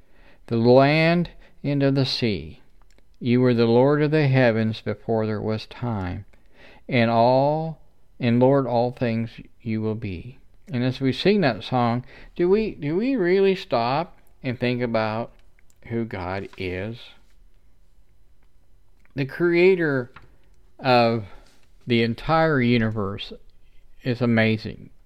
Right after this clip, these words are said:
and everything in it that we can see and not see, it was created, uh, by God. And as we read in our scripture reading, all things were created by him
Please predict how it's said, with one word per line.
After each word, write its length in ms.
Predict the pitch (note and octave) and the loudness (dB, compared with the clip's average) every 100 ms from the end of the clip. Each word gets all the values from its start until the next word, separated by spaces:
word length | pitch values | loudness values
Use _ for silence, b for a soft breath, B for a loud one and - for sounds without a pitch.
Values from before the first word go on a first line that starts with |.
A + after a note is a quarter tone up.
| - | -8
and 160 | B2 - | -6 -6
everything 640 | - F3 A3+ A#3 F#3+ G3 | -4 0 2 2 2 2
in 240 | C#3+ D3+ D#3+ | 2 0 0
it 140 | A2 | -2
that 180 | A#2 F2+ | -6 -4
we 240 | A#2+ D#3+ | 0 0
can 160 | F3 E3+ | 0 -4
see 320 | C#3+ D#3+ E3 | -4 -2 -2
and 80 | D#3+ | 0
not 240 | C#3 E3 | 0 -2
see, 440 | D3 - G2+ F#2+ G#2+ b b b - | -4 -4 -4 -4 -8 b b b -18
it 300 | F#3 - A2 | -18 -10 -6
was 260 | G#2 A#2 - | -2 -4 -6
created, 720 | - B2+ A#2 C3 E3 G#2+ B2 - - - - - | -8 -2 2 2 0 -4 -8 -12 -20 -20 -18 -8
uh, 100 | A2+ | -2
by 220 | A2 A#2+ | 0 0
God. 240 | B2 B2 D#3 - - - - - - - - - B B B B B | 0 -2 -4 -16 -20 -20 -20 -20 -20 -20 -20 -20 B B B B B
And 140 | F#3 | 4
as 140 | F3 D#3+ | 4 6
we 180 | F3 D#3 | 6 8
read 240 | F#3 G#3+ | 6 6
in 100 | G#3 | 6
our 140 | D3+ | 4
scripture 500 | C3+ - D#3+ D#3+ - | 2 4 2 4 2
reading, 360 | C3+ A#2+ A#2 G#2+ - - - | 4 4 4 0 -6 -12 -2
all 320 | B2+ D3 D#3+ | 2 4 4
things 400 | - C3+ B2 - | 4 4 2 -2
were 80 | A#2 | -8
created 640 | - B2+ B2+ C3 B2 A#2+ b b b - | -2 2 4 2 0 -6 b b b -18
by 520 | F#3+ C3+ G#2+ A2 D3 | -12 -2 2 2 2
him 500 | D3+ D#3+ F3 F3+ E3 | 2 2 2 0 -2